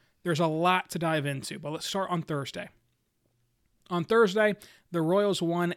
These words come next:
eight to seven. Gordo went oh for three with a walk. Mondesi continued his hot streak and went blazing hot, four for four with two runs scored, two R B Is. Perez, two for four,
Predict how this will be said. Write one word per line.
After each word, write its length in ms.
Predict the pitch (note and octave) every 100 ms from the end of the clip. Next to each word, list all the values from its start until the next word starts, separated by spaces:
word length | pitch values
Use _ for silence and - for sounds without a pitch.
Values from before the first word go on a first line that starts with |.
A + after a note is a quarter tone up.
| _
eight 340 | F#3 G3 - -
to 120 | D3+
seven. 600 | C#3+ - - A3 A3 G3+ - - _ C#3+
Gordo 380 | D#3 G3 G#3 G#3
went 200 | F3+ D#3+ E3
oh 160 | F3+
for 160 | - D3
three 240 | - F3
with 160 | E3+ D3+
a 40 |
walk. 360 | C#3+ F3+ A3 -
Mondesi 680 | D3+ E3+ G#3 A3+ - F3 D#3+
continued 340 | D3+ F3 D#3+
his 160 | F#3+ -
hot 200 | F#3 -
streak 380 | - E3 E3 - - _
and 140 | D#3
went 200 | D#3 D3
blazing 440 | C#3+ E3 A#3 F#3+ E3+
hot, 260 | C#3+ C#3+
four 300 | - F3 G3
for 160 | F3 D3
four 500 | - F#3+ F#3+ C#3+ B2 - - _
with 200 | D#3 -
two 220 | - F#3+
runs 260 | F3 E3+ D3
scored, 460 | - - E3 D#3+
two 220 | - F3+ E3
R 100 | C#3+
B 160 | C3+
Is. 320 | D#3 F3 E3+ D#3
Perez, 480 | - D3+ E3 D#3
two 160 | - F3
for 120 | D#3
four, 360 | - E3 D#3+